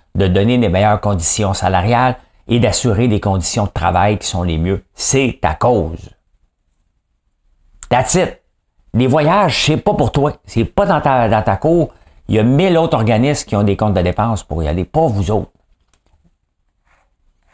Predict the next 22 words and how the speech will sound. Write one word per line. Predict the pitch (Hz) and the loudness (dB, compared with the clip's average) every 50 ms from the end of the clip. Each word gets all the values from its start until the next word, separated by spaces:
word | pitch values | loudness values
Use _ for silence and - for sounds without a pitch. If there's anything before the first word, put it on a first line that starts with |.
| - - _ _ _ _ _ - 165 | -18 -18 _ _ _ _ _ -14 -8
C'est, | 131 - - - - - - - - - | -6 -4 -2 0 0 0 -2 -2 -2 0
c'est, | - 127 127 - 117 | 0 0 2 2 2
juste | 117 113 196 226 - | 2 4 2 2 2
apprendre | - 92 - 85 107 143 170 165 139 113 - | 0 0 2 2 2 2 2 2 0 0 0
que | - 104 101 117 - - _ - - - - | 0 0 0 -2 -4 -8 _ -20 -20 -8 -4
une | 113 120 | 0 0
dirigeante | 110 107 123 104 120 101 139 143 139 | 2 2 2 2 2 2 2 0 0
syndicale | - 104 92 92 90 - 113 123 117 - - | 0 0 0 0 0 -2 -2 -2 -4 -4 -2
en | 101 104 107 98 - - _ | 0 0 0 0 -2 -4 _
pleine | - 120 127 139 147 156 156 156 143 120 101 | -2 0 2 2 2 0 0 0 2 2 2
négociation | 101 110 85 95 90 85 - - 92 85 80 78 - 113 113 123 - _ _ _ _ _ _ _ | 2 0 0 0 0 -2 -2 -2 -2 -2 -2 -2 -4 -4 -6 -6 -8 _ _ _ _ _ _ _
s'en | - - 127 110 104 113 | -4 -2 0 0 2 2
va | 110 92 107 139 151 180 | 2 2 2 2 2 2
dans | - 101 95 | 0 0 0
une | 85 92 87 78 | 0 0 0 0
place | - 117 127 135 127 | 0 0 0 0 -2
qui | - - | -2 -2
n'a | 76 80 | -2 -2
pas | - - 147 113 | 0 -2 0 0
d'affaires | 90 87 85 90 107 104 123 110 82 - | 0 0 0 0 0 0 0 0 -2 -2
en | - | -4
partant. | - - - - - 110 107 | -4 -4 -6 -6 -6 -6 -6